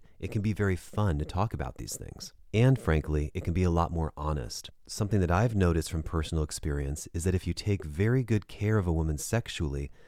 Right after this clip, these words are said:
suddenly the communication can flow effortlessly. You can talk about all the things that she might not say to another guy or even to her girlfriends because you've shared such a powerful connection. And it's within these very tender and special moments that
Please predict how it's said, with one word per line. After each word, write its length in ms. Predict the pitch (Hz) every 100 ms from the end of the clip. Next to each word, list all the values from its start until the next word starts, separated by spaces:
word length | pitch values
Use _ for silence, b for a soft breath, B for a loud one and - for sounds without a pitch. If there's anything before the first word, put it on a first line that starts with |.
| b b
suddenly 480 | - - 117 113
the 120 | 87 85
communication 760 | - 90 82 - 120 - 78
can 160 | - 82
flow 480 | - 85 73 78 -
effortlessly. 640 | - - 78 71 - 65 - b b -
You 100 | 90
can 160 | 90
talk 320 | - 107 113
about 340 | 104 87 82 - -
all 280 | 95 101
the 100 | 104
things 460 | 104 98 87 85 85
that 80 | -
she 120 | 80
might 200 | 80 78
not 200 | 78 -
say 360 | - 117 101 82
to 160 | 78
another 260 | 76 101 107
guy 380 | 85 80 78 - b b b -
or 100 | 90
even 180 | 90 82
to 120 | 82
her 80 | 76
girlfriends 600 | 90 131 - 87 82 78
because 360 | 82 87 76
you've 140 | 78 -
shared 400 | - 95 80 -
such 420 | - - 80 -
a 80 | 85
powerful 520 | - 80 73 69 64
connection. 580 | - 73 76 - - - - _ _ _ _ _ -
And 120 | 101
it's 140 | 98 -
within 300 | - 120 120
these 220 | 92 78
very 240 | 90 90
tender 360 | - 104 92 87
and 100 | 85
special 360 | - 85 87
moments 460 | 85 107 104 82 -
that 220 | - 85